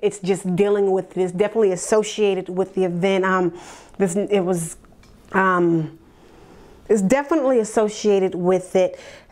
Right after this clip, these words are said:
Uh, this could be a natural disaster or a man-made event. I can't quite tell because of all the wind, all the smoke and heat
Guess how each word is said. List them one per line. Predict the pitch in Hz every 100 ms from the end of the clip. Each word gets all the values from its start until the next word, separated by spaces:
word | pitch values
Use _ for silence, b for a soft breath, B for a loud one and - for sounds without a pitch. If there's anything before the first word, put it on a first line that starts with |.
| -
Uh, | 214 202 190
this | 185 226 226
could | 302 240
be | 214 233
a | 196
natural | 190 202 208 226
disaster | 220 202 220 214 214 233
or | 214
a | 185
man-made | 185 208 214 208 226
event. | 214 233 214
I |
can't | - 233 -
quite | 208 -
tell | - 220 208
because | 196 - 202
of | 202
all | 180 202
the | 185
wind, | 180 180 185 185
all | 190
the | 185
smoke | 185 - 196 180 170
and | 170
heat | 160 208 196 -